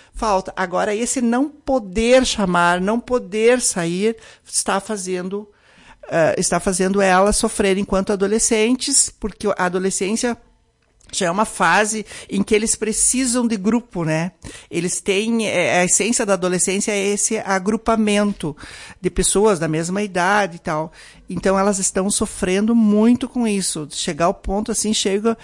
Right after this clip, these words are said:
ao final da tarde, tem até choro. Uma, esses dias, uma me disse, "Mãe, eu não tô conseguindo respirar." E eu vi que era uma ansiedade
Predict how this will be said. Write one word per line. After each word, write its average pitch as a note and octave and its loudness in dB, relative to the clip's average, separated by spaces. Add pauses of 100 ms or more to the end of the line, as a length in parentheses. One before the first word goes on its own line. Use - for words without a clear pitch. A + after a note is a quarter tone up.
(240)
ao F3+ 0
final F#3+ 2
da G#3+ 0
tarde, G3+ 2
tem G#3+ 0
até G#3 0
choro. G#3+ 6
Uma, F3 -4 (240)
esses F3 0
dias, G#3 4
uma G#3 4
me G3+ 2
disse, F#3+ 0
"Mãe, G#3 4
eu A3+ 6
não A3+ 4
tô A3+ 2
conseguindo A3+ 2
respirar." G#3+ 0 (280)
E F#3+ -2
eu F#3 2
vi F3+ -4
que - -2
era G3 2
uma G3 2
ansiedade A3 0